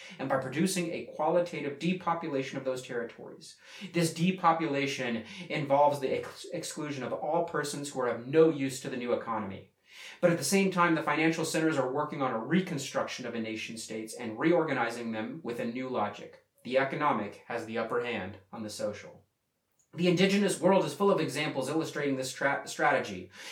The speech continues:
Ian Chambers, director of the Central America section of the International Labor Orga-, Organization, has stated that the worldwide populations of indigenous people lives in zones which house sixty percent of the planet's natural resources.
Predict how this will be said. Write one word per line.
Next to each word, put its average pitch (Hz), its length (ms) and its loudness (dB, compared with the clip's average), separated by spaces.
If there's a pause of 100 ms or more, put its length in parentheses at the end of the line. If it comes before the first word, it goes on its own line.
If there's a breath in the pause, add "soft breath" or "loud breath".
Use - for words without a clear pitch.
(140 loud breath)
Ian 180 200 8
Chambers, 160 460 2
director 139 540 2 (160 loud breath)
of 135 80 -6
the 135 80 -4
Central 160 360 0
America 139 360 0
section 147 340 -4
of 131 60 -6
the 131 100 -6
International 131 460 -2
Labor 131 180 -2
Orga-, 120 340 -4
Organization, 135 720 -4
has - 120 -8
stated 139 340 -4
that - 80 -12
the 113 60 -10
worldwide 151 640 2
populations 135 640 -2
of 110 80 -8
indigenous 156 480 -2
people 117 500 -6 (280 loud breath)
lives 165 280 4
in 175 160 4
zones 135 480 0
which 117 260 -6
house 135 360 4
sixty - 380 -4
percent 175 360 0
of 131 60 -2
the 135 60 0
planet's 135 420 -2
natural 117 320 -4
resources. 110 800 -10